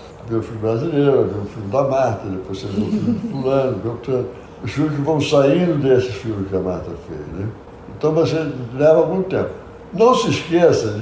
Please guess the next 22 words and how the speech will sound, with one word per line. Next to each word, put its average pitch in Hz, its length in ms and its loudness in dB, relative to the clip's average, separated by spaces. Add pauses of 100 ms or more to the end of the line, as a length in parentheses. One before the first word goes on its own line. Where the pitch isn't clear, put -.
que 165 100 0
os 151 100 2
Estados 147 460 2
Unidos, 113 400 -2
por 104 140 -4
exemplo, 95 380 -2 (320)
a 107 200 -6
Sociedade 147 600 0
Americana 120 680 -2
de 95 160 -6
Cinema, 113 460 -4 (460)
a - 60 -6
sede 196 540 4
da 110 160 0
Sociedade 92 460 -6
Americana 92 360 -8
de 92 60 -12
Cinema 127 220 -6 (180)
é 247 460 2
em 294 280 -6 (320)
Washington, 160 540 4 (160)
em 117 80 -6